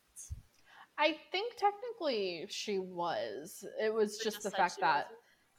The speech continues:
Speaker 1: they just told her that she couldn't go because
Speaker 2: Oh,
Speaker 1: she
Speaker 2: okay.
Speaker 1: didn't have clothes and she couldn't dance and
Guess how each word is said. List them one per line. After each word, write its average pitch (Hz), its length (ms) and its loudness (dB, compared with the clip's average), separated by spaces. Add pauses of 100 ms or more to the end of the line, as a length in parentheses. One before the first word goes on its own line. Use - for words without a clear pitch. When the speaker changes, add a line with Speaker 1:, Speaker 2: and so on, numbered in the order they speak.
(160)
Speaker 1:
they 247 120 10
just 240 320 -2
told 226 260 6
her 208 200 4
that 196 100 0
she 208 180 -6
couldn't 185 380 -6
go 185 260 6
because 220 300 2
Speaker 2:
Oh, - 20 -4
Speaker 1:
she 202 100 -4
Speaker 2:
okay. 196 60 -4
Speaker 1:
didn't 190 200 -2
have 185 300 0
clothes 185 640 4
and 175 120 -6
she 190 160 -6
couldn't 175 440 -8
dance 156 600 -2 (180)
and 151 380 -14